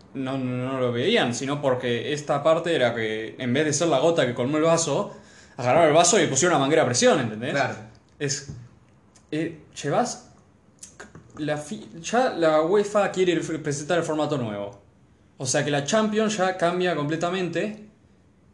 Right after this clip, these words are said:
Speaker 1: eh, y, y solo para hacer más guita. Viene la fifa y te quiere cambiar el mundial,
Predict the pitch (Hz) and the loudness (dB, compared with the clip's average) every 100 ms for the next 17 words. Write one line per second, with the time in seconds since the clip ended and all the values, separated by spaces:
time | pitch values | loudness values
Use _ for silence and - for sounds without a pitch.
0 | - 143 139 127 - - - 147 135 131 | -4 0 0 -2 -6 -16 -14 -8 -6 -6
1 | 117 - 135 135 - 214 226 165 139 170 | -12 -10 -10 -8 0 4 4 4 2 2
2 | 160 143 123 104 104 107 - _ _ _ | 0 0 -2 -6 -8 -10 -18 _ _ _
3 | _ _ _ 165 226 220 - 262 240 254 | _ _ _ -2 2 2 2 0 0 0
4 | 254 - - - _ _ _ - 147 170 | 0 -2 -18 -20 _ _ _ -8 -2 0
5 | 247 220 214 233 214 208 269 269 269 | 2 4 4 4 4 4 2 2 -2